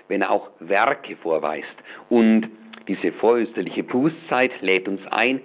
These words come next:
ganz bewusst nicht nur zu verzichten, zu fasten, enthaltsam zu leben,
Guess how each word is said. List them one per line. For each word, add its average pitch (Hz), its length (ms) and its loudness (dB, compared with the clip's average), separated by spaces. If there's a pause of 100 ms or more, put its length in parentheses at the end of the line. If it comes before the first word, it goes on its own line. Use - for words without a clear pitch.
(160)
ganz 190 240 0 (120)
bewusst 113 340 0 (260)
nicht 104 300 -2
nur 90 180 0
zu - 120 -14
verzichten, 143 840 0 (580)
zu 82 80 -6
fasten, 117 540 0
enthaltsam 113 680 -2
zu 104 100 -6
leben, 104 500 2